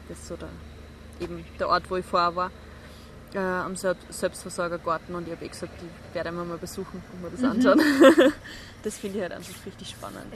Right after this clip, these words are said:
Speaker 2: Ja.
Speaker 1: Dass du einfach deine eigenen Lebensmittel von Samen auf einfach ziehen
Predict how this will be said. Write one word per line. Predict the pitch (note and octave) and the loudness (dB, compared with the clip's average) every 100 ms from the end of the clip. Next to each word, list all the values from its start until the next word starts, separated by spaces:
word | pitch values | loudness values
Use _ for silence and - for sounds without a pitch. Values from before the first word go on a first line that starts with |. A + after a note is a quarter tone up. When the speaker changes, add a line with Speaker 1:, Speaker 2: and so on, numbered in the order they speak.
| G3 | -8
Speaker 2:
Ja. | F#3+ G3+ | -8 -8
Speaker 1:
Dass | G3+ | -12
du | |
einfach | F#3+ F#3+ F3+ | -14 -14 -6
deine | F#3 F3+ | -6 -4
eigenen | F3+ F3+ F#3 F#3 | -4 -4 -6 -6
Lebensmittel | F3+ F#3 F#3+ F#3+ - F3+ F#3 - - - - - - - | -6 -8 -8 -10 -8 -8 -8 -12 -16 -16 -16 -16 -8 -4
von | F#3+ F#3+ G3 G3 | -2 -4 -8 -10
Samen | - E3+ D3+ F#3+ G3 | -8 -4 -2 -2 -4
auf | - D#3+ E3+ F#3+ - | -2 0 0 -2 -8
einfach | - F3+ F#3 - - - - - - - - - - | -12 -12 -14 -14 -18 -18 -18 -18 -16 -12 -12 -12 -14
ziehen | - F#3+ F3+ | -4 -4 -4